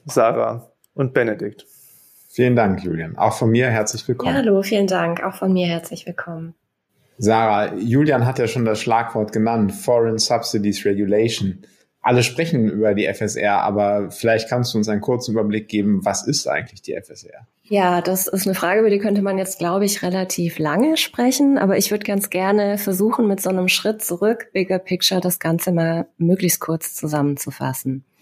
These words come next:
Speaker 3: Also, die Kommission sagt,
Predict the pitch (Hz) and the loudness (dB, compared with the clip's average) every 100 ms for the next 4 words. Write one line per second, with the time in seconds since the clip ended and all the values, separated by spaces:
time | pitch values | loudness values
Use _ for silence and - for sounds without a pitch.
0 | - - - - - _ _ 160 160 151 | -16 -14 -16 -20 -20 _ _ 2 4 4
1 | 147 147 156 175 - 175 175 - 208 269 | 2 0 -2 -6 0 0 0 0 0 2
2 | 202 202 208 - | 2 0 -2 -8